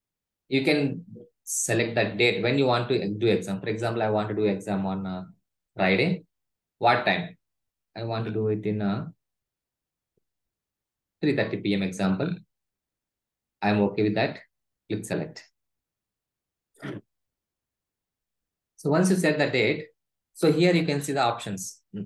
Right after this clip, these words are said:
Actually, if you take any, most of the Salesforce exams have a price equals to two hundred dollars. Two hundred dollars and approximately will be sixteen or seventeen thousand in I N R currency. Okay? You should pay that amount. But currently in the market, you can get some coupons.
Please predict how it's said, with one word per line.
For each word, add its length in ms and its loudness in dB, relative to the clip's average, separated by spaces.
Actually, 380 4
if 40 -6
you 80 0
take 200 0
any, 180 0
most 260 0
of 120 2
the 60 0
Salesforce 460 -2
exams 400 -4
have 140 0
a 80 0
price 280 0
equals 320 -2
to 260 -2
two 100 2
hundred 300 2
dollars. 480 0
Two 100 4
hundred 200 4
dollars 260 4
and 120 -4
approximately 560 0
will 140 -2
be 80 0
sixteen 360 -6
or 120 -2
seventeen 360 0
thousand 380 0
in 140 -2
I 160 4
N 120 0
R 140 0
currency. 480 -2
Okay? 160 -6
You 80 -4
should 240 -2
pay 100 4
that 200 2
amount. 320 0
But 200 2
currently 340 2
in 60 2
the 80 2
market, 340 2
you 80 2
can 180 -4
get 140 0
some 200 -4
coupons. 460 0